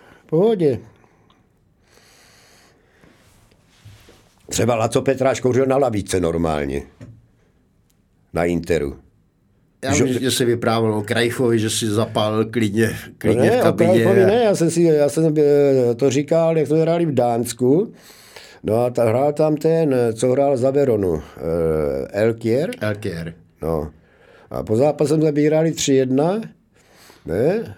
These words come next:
Speaker 1: No a já jsem šel po chodbě, on taky, a říkám: „Kde se tady může kouřit?“ „Pojď tady.“ No, jsme zapálili s Elkierem, ne? A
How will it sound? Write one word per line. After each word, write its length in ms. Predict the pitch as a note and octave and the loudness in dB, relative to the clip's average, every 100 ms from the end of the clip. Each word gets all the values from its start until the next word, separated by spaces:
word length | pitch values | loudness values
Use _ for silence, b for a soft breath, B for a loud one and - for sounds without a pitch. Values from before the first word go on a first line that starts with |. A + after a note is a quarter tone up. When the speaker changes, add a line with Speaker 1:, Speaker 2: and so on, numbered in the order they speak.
| - | -14
Speaker 1:
No 120 | D#2 B2 C3+ | -4 0 0
a 60 | B2+ A2 - - | 0 -6 -10 -10
já 100 | F#2 | -8
jsem 140 | A2 D3+ | -2 0
šel 180 | E3 D3+ | 0 0
po 160 | C#3 | -2
chodbě, 380 | - D3 D3 D#3+ | 0 0 2 2
on 120 | D3+ | 2
taky, 440 | B2+ C3+ D3+ D#3+ D#3+ | 0 -2 -2 0 2
a 100 | C#3 | 2
říkám: 220 | D#3 C#3+ | 0 0
„Kde 100 | B2 | 0
se 60 | |
tady 160 | C#3+ D3 | 0 0
může 200 | D3 D3 | 2 0
kouřit?“ 460 | D3+ D#3+ C3 E2 D#2+ - | 2 0 0 -4 -8 -4
„Pojď 260 | E2+ A#2+ | -2 -2
tady.“ 360 | - E2+ D#2 C#2+ - _ b b b b b | -2 -4 -4 -6 -12 _ b b b b b
No, 120 | E3 D#3 | -4 0
jsme 160 | E3 | 2
zapálili 840 | G#2+ A2+ C#3+ D3 D#3+ D#3+ F3 F#3 - - | 2 0 0 2 2 2 2 0 -4 -2
s 60 | |
Elkierem, 640 | G#2+ B2 D#3 D#3 E3 F3+ D3 | -2 0 -2 0 0 0 2
ne? 160 | D3+ | 2
A 120 | D#3 | 0